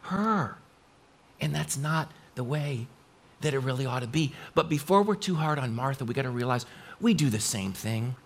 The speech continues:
I mean, think about how we pray. Uh, you know,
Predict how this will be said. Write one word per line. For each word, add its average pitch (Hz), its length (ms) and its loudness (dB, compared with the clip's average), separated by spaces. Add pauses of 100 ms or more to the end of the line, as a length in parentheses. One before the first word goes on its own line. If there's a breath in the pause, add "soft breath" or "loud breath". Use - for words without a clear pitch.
(360 loud breath)
I - 60 -6
mean, 156 140 4
think 294 260 -2
about 165 480 4 (220 loud breath)
how 170 220 4
we 151 200 2
pray. 135 560 0 (320 loud breath)
Uh, - 60 -12 (180)
you 135 140 0
know, 107 100 0